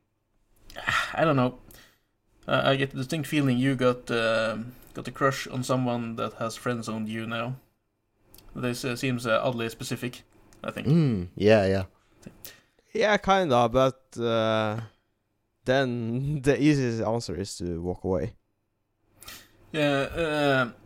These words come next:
Speaker 1: uh, what you need to, uh, think about now is, uh, do you want to maybe destroy the, uh, the, f-, the friendship to, um, pursue, uh, this love interest, or, or do you want to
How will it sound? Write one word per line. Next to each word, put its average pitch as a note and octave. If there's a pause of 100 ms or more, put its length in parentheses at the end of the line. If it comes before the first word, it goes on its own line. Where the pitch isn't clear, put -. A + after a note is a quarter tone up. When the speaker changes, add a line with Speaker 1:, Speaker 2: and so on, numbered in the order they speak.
(180)
Speaker 1:
uh, A#2+ (200)
what C#3+
you D3
need C#3
to, B2+ (100)
uh, B2
think B2+
about A#2
now A#2
is, B2 (920)
uh, -
do B2
you B2+
want C#3
to B2+ (160)
maybe B2+
destroy C3+
the, A#2
uh, A#2
the, A#2+
f-, -
the B2+
friendship D3 (380)
to, A2+
um, A2 (140)
pursue, B2+
uh, - (340)
this A2
love B2+
interest, E3 (100)
or, C3+
or B2+
do B2+
you B2+
want B2
to A#2+